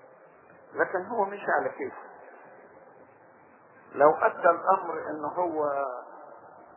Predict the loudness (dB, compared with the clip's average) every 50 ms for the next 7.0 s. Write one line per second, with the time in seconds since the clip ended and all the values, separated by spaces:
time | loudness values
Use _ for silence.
0 | -20 -20 -10 -4 -4 -2 -2 -4 -8 -12 -12 -10 -6 -2 -2 0 0 2 0 0
1 | 0 -4 -16 -18 -18 -20 -20 -20 -20 -20 -20 -20 -20 -20 -20 -14 -4 2 2 2
2 | 2 2 -2 -2 -2 -2 -2 -4 -6 -6 0 2 2 2 2 -4 -8 -6 -6 -6
3 | -6 -6 -8 -4 -2 -2 -2 -2 -4 -8 -6 -6 -6 -6 -6 -14 -14 -14 -8 -4
4 | -4 -4 -4 -4 -12 -16 -18 -20 -20 -20 -20 -20 -20 -20 -20 -20 -20 -20 -20 -20
5 | -20 -20 -20 -20 -20 -20 -20 -20 -20 -20 -20 -20 -20 -20 -20 -20 -10 2 6 6
6 | 6 6 4 2 2 2 2 2 2 2 2 2 0 0 0 0 0 -2 -12